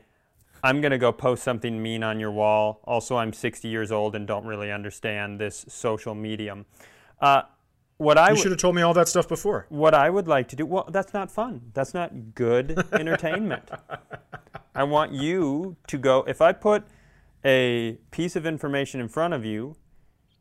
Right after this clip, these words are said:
Speaker 1: and don't define it, you will take it as hurtful, and that's good content for us.
Speaker 2: Mm, that's just, I, I don't, uh,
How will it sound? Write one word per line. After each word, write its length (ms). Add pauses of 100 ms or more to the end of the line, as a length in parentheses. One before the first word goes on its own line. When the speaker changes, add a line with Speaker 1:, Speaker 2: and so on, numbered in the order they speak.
(240)
Speaker 1:
and 320
don't 380
define 500
it, 220 (480)
you 280
will 200
take 280
it 80
as 140
hurtful, 640 (500)
and 120
that's 180
good 180
content 480
for 160
us. 260 (680)
Speaker 2:
Mm, 360 (100)
that's 200
just, 320 (300)
I, 60
I 40
don't, 380
uh, 260